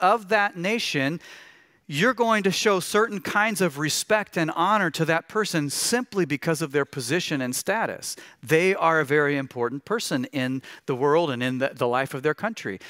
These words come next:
And so we give them a position of weight and authority and respect and status. When they speak, we listen. We, we take into account the things they say as though their opinions were legitimate options to be considered, right?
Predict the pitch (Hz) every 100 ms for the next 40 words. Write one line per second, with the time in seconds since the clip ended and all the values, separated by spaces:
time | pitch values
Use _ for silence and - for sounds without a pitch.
0 | - 156 - 160 160 151 110 165 220 233
1 | 165 135 131 131 147 143 147 117 156 175
2 | 175 135 104 123 196 143 - 131 123 -
3 | 190 208 175 127 120 127 127 123 - -
4 | 208 - 135 117 - 190 190 160 101 -
5 | - - 160 156 147 - - 233 214 151
6 | 139 139 160 220 - 117 92 80 - -
7 | - - - 147 160 165 156 - 208 214
8 | 214 - 180 - 202 208 156 - 180 160
9 | 147 139 - 214 220 139 107 - - -
10 | 170 139 135 208 175 180 165 - 202 190
11 | 160 143 156 147 139 117 170 170 156 143
12 | 156 - 135 - 117 131 - 131 - 226
13 | 120 90 90 - - - - 156